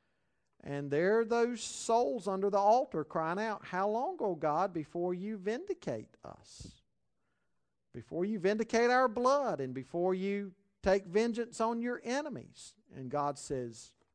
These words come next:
"Hang on, I know y'all are there. Just be patient, wait. I'm gonna deal with it all." Just because we're believers doesn't mean everybody's gonna be saved.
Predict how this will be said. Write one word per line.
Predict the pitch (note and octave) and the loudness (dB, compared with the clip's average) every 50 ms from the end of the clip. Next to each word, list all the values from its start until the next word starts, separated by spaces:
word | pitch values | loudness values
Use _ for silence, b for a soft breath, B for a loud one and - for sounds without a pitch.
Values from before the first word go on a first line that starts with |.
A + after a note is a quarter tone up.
| _ _ - | _ _ -10
"Hang | - F#3 C#4+ F4 | -8 -8 -6 -6
on, | D4 C4+ C4 B3+ G#3 | -6 -6 -6 -6 -4
I | E3+ F#3+ A#3+ | -4 -4 -4
know | C#4+ D4 C#4+ | -4 -4 -6
y'all | D#4 C4+ C4 A#3+ A#3 A3+ | -4 -4 -4 -4 -4 -6
are | A3 G#3 | -6 -6
there. | E3 C#3+ C#3 D3 D3+ | -4 -4 -4 -4 -6
Just | C#3+ E3+ F3+ - - - | -8 -12 -14 -14 -10 -10
be | A#3 B3+ | -10 -10
patient, | - - - G3 G3 F#3 - - A#3+ - | -8 -10 -8 -8 -8 -10 -10 -16 -16 -14
wait. | - G#3 F#3 E3 D#3+ F3 - _ _ _ _ _ - | -12 -12 -12 -10 -10 -12 -14 _ _ _ _ _ -18
I'm | C3 | -16
gonna | D3 G3+ D4+ E4 D#4+ | -14 -12 -12 -10 -8
deal | E4 D#4 D4 | -6 -6 -6
with | B3+ A#3+ - - | -8 -10 -10 -10
it | - | -10
all." | D3+ C#3 C#3 C3+ D#3+ F#3+ _ _ _ _ _ _ _ _ _ _ _ _ _ _ _ _ _ _ _ _ _ _ _ _ _ _ _ _ _ _ _ _ _ _ _ _ - _ _ _ _ _ _ _ _ _ _ _ _ _ | -10 -8 -8 -10 -12 -16 _ _ _ _ _ _ _ _ _ _ _ _ _ _ _ _ _ _ _ _ _ _ _ _ _ _ _ _ _ _ _ _ _ _ _ _ -20 _ _ _ _ _ _ _ _ _ _ _ _ _
Just | - C3+ E3+ G#3+ - | -4 -4 -4 -4 -2
because | - F4+ F4 - D#4 D4+ E4 D#4+ D4 | -6 -6 0 2 2 2 2 0 -2
we're | D#4 F4 E4+ | -2 -2 -2
believers | B3 D#4+ D#4+ D4 D#4+ E4+ E4 E4 G3+ E3+ - - | -2 -2 -2 -2 -2 -2 -4 -4 -6 -8 -10 -8
doesn't | - E3 E3+ - G3 | -6 -6 -6 -6 -6
mean | G3+ A3 A3+ A3 | -8 -8 -6 -6
everybody's | G#3 G#3+ A3+ B3 A3+ F3+ F3+ E3 D#3 D#3 D#3 D3 - | -4 -6 -6 -6 -10 -12 -10 -10 -10 -12 -12 -16 -14
gonna | - E3 D#3+ | -14 -14 -12
be | D#3+ D#3+ D#3+ | -12 -12 -14
saved. | - - - E3+ F3+ - | -14 -12 -12 -10 -12 -12